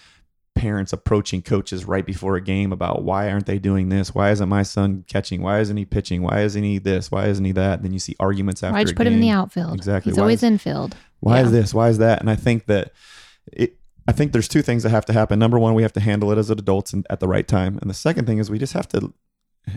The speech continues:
Speaker 1: if I can be brutally honest, just chill and just enjoy watching your kid play sometimes.
Speaker 2: Mm-hmm.
Speaker 1: We have to, like, sit back and just say, "Hey, my son's healthy.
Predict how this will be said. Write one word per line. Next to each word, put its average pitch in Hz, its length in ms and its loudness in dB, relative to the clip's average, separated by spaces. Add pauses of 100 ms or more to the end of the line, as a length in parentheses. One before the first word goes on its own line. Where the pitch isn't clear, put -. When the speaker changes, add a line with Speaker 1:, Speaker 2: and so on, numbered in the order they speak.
Speaker 1:
if 107 120 -10
I 113 100 2
can 113 140 -6
be 110 80 -4
brutally 104 380 0
honest, 113 380 -4
just - 300 -6 (560)
chill 170 360 2
and 123 100 0
just 117 160 -4
enjoy 110 320 2
watching 104 380 0
your 98 80 -4
kid 104 200 -4
play 101 200 0
sometimes. 120 580 -4 (260)
Speaker 2:
Mm-hmm. 185 300 6 (100)
Speaker 1:
We 113 120 0
have 123 140 2
to, 135 120 -2
like, 117 200 2
sit - 440 -6
back 110 320 -2
and 101 160 -4
just 98 200 -4
say, 104 200 2
"Hey, 107 320 0 (500)
my 120 80 2
son's 160 220 2
healthy. 120 440 2